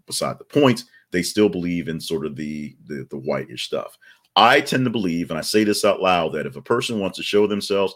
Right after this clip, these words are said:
if you wanna be racist, white nationalist, you wanna be xenophobic, you have all the rights and all the abilities, and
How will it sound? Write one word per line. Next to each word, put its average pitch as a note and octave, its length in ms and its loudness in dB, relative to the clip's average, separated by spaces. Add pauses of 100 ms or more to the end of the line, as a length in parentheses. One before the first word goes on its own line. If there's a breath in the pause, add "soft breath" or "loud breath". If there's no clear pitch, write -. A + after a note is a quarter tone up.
(280 soft breath)
if - 140 -14
you B2+ 140 0
wanna C#3+ 200 0
be A#2 420 -2 (1040)
racist, - 720 -2
white F#2 240 -2
nationalist, F2+ 640 -6
you D#2+ 80 -14
wanna E2+ 140 -10
be D#2+ 280 -8
xenophobic, E2 640 -6 (480 loud breath)
you C3 180 2
have F#2+ 260 2 (560 soft breath)
all C#3+ 640 6
the A#2 220 -2
rights G#2 460 0
and E2 120 -8
all G#2+ 380 0
the A#2+ 100 -4
abilities, F2+ 460 -4
and F2 120 -10